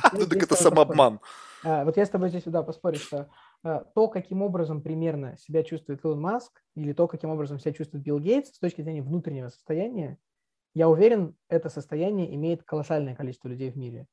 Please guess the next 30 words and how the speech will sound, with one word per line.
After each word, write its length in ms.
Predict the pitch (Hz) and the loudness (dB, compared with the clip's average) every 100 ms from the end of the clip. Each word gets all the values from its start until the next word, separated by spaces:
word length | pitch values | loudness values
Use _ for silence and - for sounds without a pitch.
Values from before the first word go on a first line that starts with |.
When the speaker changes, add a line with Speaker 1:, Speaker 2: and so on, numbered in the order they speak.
| _ | _
Speaker 2:
То 100 | 135 | -10
есть 220 | 120 _ | -10 _
это 260 | 165 160 151 | -2 -2 -4
состояние, 640 | - 139 156 220 269 214 | -16 -10 -2 0 0 -2
когда 300 | 170 147 147 | -2 -2 -4
ты 440 | 147 190 180 131 - _ _ _ | -2 0 0 -2 -8 _ _ _
круто 260 | - 160 165 | 0 2 0
занимаешься 460 | 156 156 160 160 | -4 -4 -4 -8
своим 240 | 147 151 139 | -10 -8 -4
делом, 380 | 127 160 233 _ _ _ _ _ _ _ | -4 -4 -8 _ _ _ _ _ _ _
когда 180 | 156 165 | -2 0
ты 100 | 170 | 2
ощущаешь, 500 | 160 170 190 180 165 | -2 -2 0 2 2
что 240 | - _ 147 | -2 _ -10
ты 360 | 160 165 151 | -4 -2 -2
за 120 | 135 | 0
эти 560 | 156 156 156 139 127 127 _ - - | 0 0 -4 -8 -8 -12 _ -20 -10
крутые 320 | 156 147 170 | -8 0 0
занятия 720 | 156 156 139 - 139 131 127 | 0 -4 -8 -8 -8 -6 -6
получаешь 680 | 123 151 165 170 147 - _ _ | -6 -6 -2 0 -2 -8 _ _
офигительное 640 | 151 170 - 156 151 143 135 | -2 -2 -2 -8 -4 -4 -4
вознаграждение 840 | 135 143 151 143 156 139 127 117 _ _ _ | -6 -4 -4 -2 -2 -2 -6 -10 _ _ _
и, 60 | |
скорее 280 | 160 170 175 | -2 2 2
всего, 180 | 160 156 | 2 -2
сильно 280 | 147 180 156 | -2 -2 0
большее, 380 | 147 151 - 131 | 2 2 0 -8
чем 240 | - 143 | -8 -10
тебе 200 | - 139 | -8 -10
казалось, 540 | 135 127 123 208 233 | -8 -8 -4 -4 -4